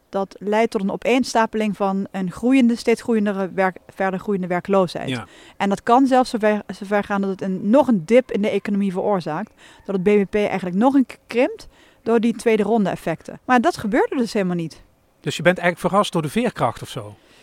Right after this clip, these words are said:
Speaker 1: Nou, ik ben ver-, ik ben eigenlijk vooral verrast door de overheid. Want de reden waarom het niet gebeurde, eh,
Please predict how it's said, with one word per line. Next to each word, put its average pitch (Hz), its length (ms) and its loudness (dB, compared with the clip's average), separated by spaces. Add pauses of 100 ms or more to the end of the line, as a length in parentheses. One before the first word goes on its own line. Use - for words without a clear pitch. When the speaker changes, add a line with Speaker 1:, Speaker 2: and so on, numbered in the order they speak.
Speaker 1:
Nou, 247 300 4
ik 254 180 -4
ben 247 200 4
ver-, 240 240 -4
ik 233 100 -2
ben 202 120 0
eigenlijk 185 300 -8
vooral 196 220 -2
verrast 190 340 -2
door 240 80 2
de - 120 6
overheid. 208 560 2 (260)
Want 220 340 -2
de 214 60 0
reden 247 220 4
waarom 233 220 0
het 220 140 -4
niet 220 180 -2
gebeurde, 254 520 2 (120)
eh, 202 120 -4